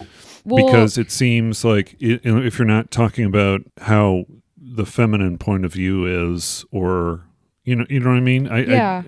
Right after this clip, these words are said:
Speaker 2: I, and maybe just 'cause I'm an old dinosaur, maybe.
Speaker 1: <laughs>
Speaker 2: It seems that if you're talking about real world events and how, and trying to be as open-minded as possible, that's just, it's not feminism. It's just
Speaker 1: Well,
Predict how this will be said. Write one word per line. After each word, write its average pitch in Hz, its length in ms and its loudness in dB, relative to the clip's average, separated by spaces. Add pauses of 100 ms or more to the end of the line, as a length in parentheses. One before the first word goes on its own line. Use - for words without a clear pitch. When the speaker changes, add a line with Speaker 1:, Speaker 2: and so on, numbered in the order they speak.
(160)
Speaker 2:
I, 127 60 4
and 120 100 4
maybe 127 200 4
just 113 240 -4
'cause 117 180 2
I'm 110 180 0
an 101 60 2
old 101 200 0
dinosaur, 98 560 -4 (260)
maybe. 101 300 2
Speaker 1:
<laughs> - 40 -18 (520)
Speaker 2:
It 110 280 0
seems 117 1200 -2
that 98 400 2 (100)
if 107 220 -6
you're 98 60 -6
talking 107 300 -2
about 98 200 -2
real 104 240 0
world 95 260 0
events 92 460 -4
and 90 140 -6
how, 92 500 -2 (640)
and 104 120 0
trying 101 240 2
to 98 40 -4
be 98 160 0
as 90 140 0
open-minded 92 600 -2
as 85 80 -6
possible, 98 560 -4
that's 87 200 -2
just, - 360 -2 (380)
it's - 160 -8
not 92 180 0
feminism. 87 640 -2
It's 82 200 -8
just - 280 -4 (400)
Speaker 1:
Well, 240 460 -2